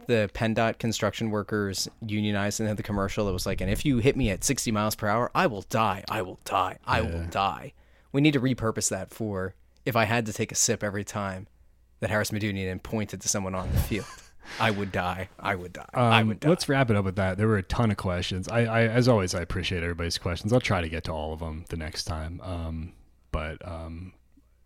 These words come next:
Speaker 2: yeah, no, there, a lot of people wanted to, uh, wanted to know about the Philadelphia Union, the first place Philadelphia Union, uh, and, uh, you know,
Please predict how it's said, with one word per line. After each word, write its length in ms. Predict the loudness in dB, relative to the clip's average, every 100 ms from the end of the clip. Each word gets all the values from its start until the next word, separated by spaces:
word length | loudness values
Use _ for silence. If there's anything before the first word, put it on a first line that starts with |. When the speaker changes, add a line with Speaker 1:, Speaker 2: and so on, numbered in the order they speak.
| 2
Speaker 2:
yeah, 140 | 4
no, 220 | 6 4
there, 100 | 2
a 140 | 0 0
lot 160 | -2
of 60 | 0
people 200 | 0 0
wanted 260 | 0 -2 -2
to, 260 | -2 -2
uh, 220 | -2 -2 -6
wanted 300 | -6 -4 -4
to 360 | -4 -4 -4 -6 -4
know 240 | 0 0
about 220 | 0 -2 -4
the 80 |
Philadelphia 440 | -2 0 2 0 0
Union, 260 | 2 2
the 60 | 0
first 240 | 0 0
place 200 | 2 0
Philadelphia 360 | 4 2 2 0
Union, 300 | 2 2 0 -4 -20 -20 -20 -20 -8
uh, 220 | -2 -2 0
and, 360 | -2 -2 -2
uh, 440 | -2 -2 -2 -4 -4
you 120 | -4
know, 340 | -2 -4 -6